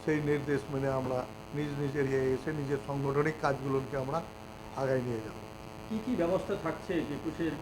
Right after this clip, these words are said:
Speaker 2: মঞ্চের ওখানে মানুষের জন্য?
Speaker 1: মানুষের জন্য এমনি তো ওখানটায় আপনারা প্রত্যেকবারেই দেখি মানুষ যারা যাবে উনিশ তারিখ থেকে নিয়ে আঠারো, কুড়ি, একুশ সন্ধ্যা পর্যন্ত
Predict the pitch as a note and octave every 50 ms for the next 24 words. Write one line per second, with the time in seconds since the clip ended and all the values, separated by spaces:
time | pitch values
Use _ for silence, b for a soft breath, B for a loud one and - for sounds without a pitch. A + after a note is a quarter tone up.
0 | - - - C3 - - - C3+ C3 A2 A2+ A#2+ A#2 A#2 A2+ A#2 A#2+ A#2+ - A2+
1 | A2+ - - - - - - - - - - - - - - - - - - -
2 | - - A2+ A2 A2+ B2+ D3+ E3+ - - A3+ G3 G#3 A3 F#3 A3 G3+ F#3+ F#3+ F#3+
3 | G3 F#3+ - A3 F#3 F#3 F3+ E3+ C#3+ D#3 D#3+ - F3+ E3 E3 E3 E3+ - - -
4 | C3+ - - D#3+ D3+ D#3 D#3 D#3 D#3+ E3 - - D3+ C#3+ - E3 D3+ C#3+ D3+ D3+
5 | D3+ D#3 D3 D3 D3 C#3+ A#2 - - C#3+ C#3 - - - - - - - - -
6 | C3+ C3+ C#3+ D3 D3+ D3 C#3 C#3+ D3 D3 D3+ D3 C#3 D3 C#3+ C#3+ D3+ D3 C#3+ C#3+
7 | C#3+ C#3+ C#3 - - D#3 C#3+ C#3+ C#3 - - C#3+ C#3 D#3 C#3+ D3 D3+ C#3+ D3 D3
8 | D3 D#3+ - - - - - - - - - C3 C3 A#2+ C#3 D3 D3 C#3 C#3 -
9 | D3 C#3+ D3 D3+ D3 C#3+ - - - - - - - - D3+ C#3+ C#3 C#3+ D3+ D3
10 | C#3+ - - - - - - - - - - - - - - - G#3+ G#3+ - -
11 | - - - - - - - - - - - - - - C#3 C#3+ D3 D3 D3 C#3+
12 | C#3+ D3+ C#3 C#3 D3 C#3+ C#3 - D3 C#3+